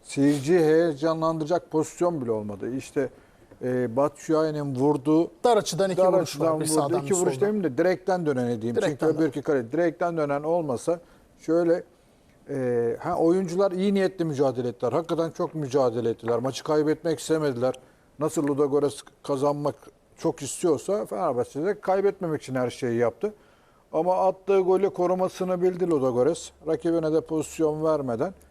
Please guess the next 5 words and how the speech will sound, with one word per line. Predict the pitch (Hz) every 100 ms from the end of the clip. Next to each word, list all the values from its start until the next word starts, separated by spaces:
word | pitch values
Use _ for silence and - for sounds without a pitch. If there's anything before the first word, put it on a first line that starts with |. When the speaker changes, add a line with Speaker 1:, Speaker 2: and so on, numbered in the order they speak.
| _ _ _ -
Speaker 1:
e, | 165 165 156 147 143
bu | 170
sınavı | - 123 147 214
geçti. | 220 208 - 143 - - - - _ - -
Fenerbahçe | 143 190 202 202 196 - 202 208